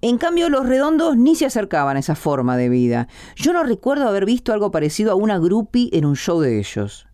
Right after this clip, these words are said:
El Indio estaba con su mujer, Sky con Poli. El más zarpado de ellos podía ser Willy Crook, que si no conseguía, bajaba con setecientos litros de alcohol.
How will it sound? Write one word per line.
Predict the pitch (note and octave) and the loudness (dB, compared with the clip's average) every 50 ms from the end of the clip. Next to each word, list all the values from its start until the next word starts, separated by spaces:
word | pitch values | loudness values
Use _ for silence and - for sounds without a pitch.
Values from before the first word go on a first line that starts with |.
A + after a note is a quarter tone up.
| _ _ - | _ _ -2
El | E3 D3 C3 | 0 0 2
Indio | D3 F3 G3+ A3 B3 C4+ | 0 2 2 2 2 2
estaba | B3+ - D#3+ C#3 C3 | 0 0 -2 -2 -2
con | - C3 C3 | -2 -4 -2
su | - - C3+ | -2 -2 -2
mujer, | C3 A#2+ - - G#3+ A3 A3 A3+ G#3+ - - - G3 | -2 -2 -2 0 2 2 2 2 0 -4 -4 -4 -4
Sky | F#3 - C4 B3+ - | -4 -2 -2 -2 -2
con | - C3+ B2 | -2 -2 -2
Poli. | A#2+ - - C#3 B2+ B2 C3+ - - _ _ _ | -2 0 0 0 0 0 -2 -4 -6 _ _ _
El | - F3 F3+ G3 | -2 0 0 0
más | A3 C4+ D4+ D#4 D4+ | 0 0 0 -2 -2
zarpado | - A3 E3+ E3+ E3 - - A#3 A#3 A3+ G3 E3+ | -2 -2 -2 -2 -2 -4 -4 -2 0 0 0 2
de | E3 F#3 G#3 | 2 2 2
ellos | G#3+ - G3 F3 | 0 0 -4 -2
podía | - D#3+ D3+ E3 G3 A3 A3 G3 | -2 -2 0 0 0 0 0 -2
ser | - - G3+ F3+ F#3 | 0 -2 0 2 2
Willy | F3+ G3+ A3+ A#3 A3 G#3+ F#3 E3+ D#3 | 2 2 2 2 2 2 2 0 0
Crook, | - G3+ G#3 G#3+ G3+ G3 G3 - - - _ _ _ _ _ _ _ - | 0 0 2 4 2 2 0 -4 -10 -20 _ _ _ _ _ _ _ -6
que | - E3+ | -4 -4
si | D#3 - - F3 | -2 0 0 0
no | F#3 G#3 A3 | 0 0 0
conseguía, | G#3 A3 G#3 F#3 - G3 F#3 F3+ A3 B3 A#3 G3 D#3 C3+ B2 A#2 | -2 -2 -2 -2 -2 -2 0 0 0 0 2 2 0 0 0 0
bajaba | A#2 C3+ C3+ - - G3 F3+ F3+ E3+ C#3 | 0 -2 -2 -2 -2 -2 0 0 0 0
con | C#3+ C#3+ C3+ | 0 -2 -2
setecientos | - C#3+ - C#3 B2+ - - G3+ F#3+ F#3 F3+ D#3 D3 C3 | -2 -2 -2 -2 -2 0 0 2 2 2 2 2 2 2
litros | C#3 D#3+ D#3+ D#3 D3+ C3 | 2 0 0 0 0 0
de | B2+ | 0
alcohol. | B2 C3 D3+ - F3 C3+ A2+ A2 B2+ | -2 -2 -2 -2 -2 -2 -2 -4 -6